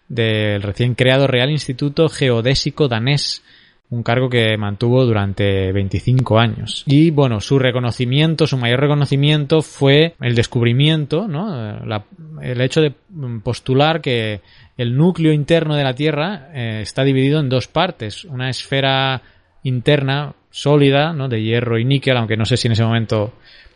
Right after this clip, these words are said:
llegó a, a mencionar su composición, pero sí hizo la, esta distinción entre una esfera interna sólida y una capa de consistencia líquida, eh, que lo envuelve. Y esto lo pudo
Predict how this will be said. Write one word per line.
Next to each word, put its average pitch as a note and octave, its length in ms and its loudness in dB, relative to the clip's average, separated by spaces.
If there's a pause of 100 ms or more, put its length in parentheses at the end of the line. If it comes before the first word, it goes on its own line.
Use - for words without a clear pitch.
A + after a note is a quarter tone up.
llegó A2+ 420 2
a, G#2 320 2
a - 800 -8
mencionar A2+ 540 -2 (180)
su C3+ 180 -6
composición, A#2+ 640 -2
pero A#2+ 180 0
sí E3 380 -2 (140)
hizo C3 240 0
la, C3+ 80 4
esta A#2+ 200 -2
distinción A#2+ 580 -2
entre A2 360 -2 (420)
una C3 180 2
esfera C3 280 2
interna C3 380 0
sólida D3 500 2
y C3 80 -2
una B2+ 160 -2
capa C#3+ 400 -2 (300)
de B2+ 140 -2
consistencia B2+ 560 -2
líquida, C3+ 640 2 (220)
eh, G2+ 520 -6
que A#2+ 100 -2
lo G#2+ 100 -2
envuelve. A2+ 580 2 (560)
Y C3+ 200 0
esto D#3 380 2
lo C#3+ 220 -2
pudo C3+ 920 -2